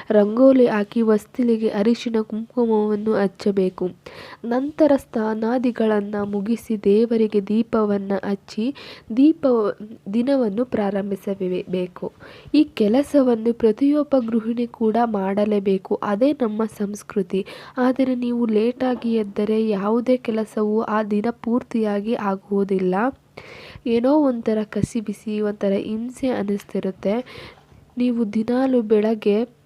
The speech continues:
ಬೇಗನೆ ಎದ್ದು ನಿಮ್ಮ ದಿನಚರಿಗಳನ್ನು ಮುಗಿಸಿ ಮನೆಯ ಬಾಗಿಲಿಗೆ ರಂಗೋಲಿಯನ್ನು ಹಾಕಿ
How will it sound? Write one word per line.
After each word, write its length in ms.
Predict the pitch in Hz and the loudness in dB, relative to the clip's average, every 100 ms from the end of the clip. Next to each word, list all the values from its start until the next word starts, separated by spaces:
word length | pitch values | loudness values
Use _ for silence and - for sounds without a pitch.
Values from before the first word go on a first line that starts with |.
| _ _ _ _ _ - - - 240 | _ _ _ _ _ -20 -16 -6 -2
ಬೇಗನೆ 640 | 233 247 294 302 294 262 | 4 6 6 2 0 2
ಎದ್ದು 380 | 240 269 - 226 240 - - - | 0 -2 -2 0 0 -4 -20 -6
ನಿಮ್ಮ 240 | 254 240 | -2 2
ದಿನಚರಿಗಳನ್ನು 1000 | 233 233 247 294 302 269 247 233 233 254 226 | 2 2 2 2 2 2 2 2 0 -2 -2
ಮುಗಿಸಿ 440 | 226 220 233 240 | -2 -2 -2 -2
ಮನೆಯ 440 | 233 214 226 240 | 0 0 2 2
ಬಾಗಿಲಿಗೆ 640 | 214 202 214 233 233 220 226 | 0 0 0 0 0 2 2
ರಂಗೋಲಿಯನ್ನು 720 | 202 202 233 233 226 220 240 | 2 2 4 6 6 2 0
ಹಾಕಿ 320 | 202 208 226 | -2 -2 -4